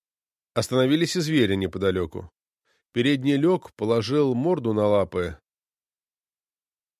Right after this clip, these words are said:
Человек впереди не двигался. Бессонов с отчетливой ясностью видел белое, как плево, длинное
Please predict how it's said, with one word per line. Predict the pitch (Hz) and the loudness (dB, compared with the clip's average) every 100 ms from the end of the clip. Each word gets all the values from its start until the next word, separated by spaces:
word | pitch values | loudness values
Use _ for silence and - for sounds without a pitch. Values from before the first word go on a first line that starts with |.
| _ | _
Человек | - 110 120 135 | -4 0 2 0
впереди | - 139 127 127 | -4 -4 -2 -2
не | 135 | -4
двигался. | 123 107 92 85 95 92 _ _ _ _ _ _ _ _ _ _ _ _ - | -4 -6 -6 -8 -12 -16 _ _ _ _ _ _ _ _ _ _ _ _ -8
Бессонов | 110 - 151 143 - | -8 -2 0 0 -2
с | |
отчетливой | 135 - 147 147 147 | -4 -4 -6 -4 -2
ясностью | 139 117 - 104 - 110 | 0 -2 -2 -6 -4 -6
видел | 117 110 113 | -4 -4 -6
белое, | 101 143 143 110 101 | -4 -2 0 2 0
как | 95 110 - | -2 -6 -6
плево, | 117 143 135 110 | -4 -2 0 -2
длинное | 107 135 127 123 120 | -4 -6 -4 -4 -4